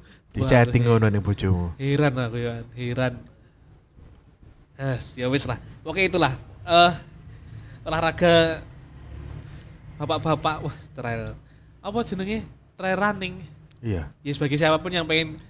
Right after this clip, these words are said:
Speaker 2: join.
Speaker 1: Gak usah, gak usah.
Speaker 2: <laughs>
Speaker 1: Rebutan tiket kok.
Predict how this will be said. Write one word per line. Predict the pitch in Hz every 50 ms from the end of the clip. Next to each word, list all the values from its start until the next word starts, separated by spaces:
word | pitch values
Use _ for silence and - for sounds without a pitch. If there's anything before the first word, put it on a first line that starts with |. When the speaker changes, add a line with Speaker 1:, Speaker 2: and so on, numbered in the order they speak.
| - _
Speaker 2:
join. | _ - 156 151 151 160 175 185 185 190 175 143 175 165 - _ _ _ _ _ _
Speaker 1:
Gak | - 127 139
usah, | - 185 185
gak | - 151 147
usah. | 151 208 190 175 180 170 - 220 180 170
Speaker 2:
<laughs> | - 208 196 180 - - 202
Speaker 1:
Rebutan | 214 202 - - - 147 139 131 131
tiket | 127 135 127 - 147 135 -
kok. | 131 101 95 90